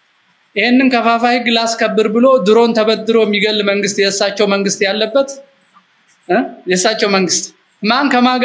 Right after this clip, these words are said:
ነው ቁጭ ብሎ የሚነጋገረው ማለት የነበረባቸው ህዝቡ በቂ ተሰቃይቷል ለሃምሳ ዓመት።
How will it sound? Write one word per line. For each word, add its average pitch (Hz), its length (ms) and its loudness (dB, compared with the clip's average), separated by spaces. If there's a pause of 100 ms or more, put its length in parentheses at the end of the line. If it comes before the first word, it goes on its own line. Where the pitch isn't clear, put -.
ነው 233 160 0
ቁጭ 240 260 -2
ብሎ 214 160 2
የሚነጋገረው 175 760 -2
ማለት 233 340 0
የነበረባቸው 247 840 0 (1120)
ህዝቡ 226 260 0 (680)
በቂ 240 280 0
ተሰቃይቷል 190 580 0
ለሃምሳ 175 300 -2
ዓመት። 135 240 -2